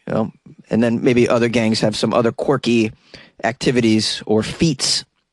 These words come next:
feats of strength or daring that you have to, um, overcome to then be allowed into their gang. Maybe one gang was like, "Hey, you have to go into a hospital and feed a baby."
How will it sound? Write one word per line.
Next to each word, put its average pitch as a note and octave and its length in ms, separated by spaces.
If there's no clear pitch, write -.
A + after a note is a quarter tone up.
feats - 260
of A#2+ 100
strength B2 480
or A2+ 160
daring A#2 560
that G#2+ 120
you A2+ 80
have A#2 220
to, A2 260
um, - 360
overcome A#2 600
to G#2+ 300
then A#2 240
be A#2+ 120
allowed A2+ 260
into A2+ 180
their A2+ 120
gang. C3+ 420
Maybe C#3 180
one C3+ 180
gang B2+ 220
was B2+ 140
like, B2 100
"Hey, C#3 240
you C3+ 140
have C3+ 100
to C3 80
go B2+ 220
into D3+ 200
a C#3 40
hospital C3 440
and A#2+ 140
feed B2+ 280
a A#2+ 40
baby." A2 520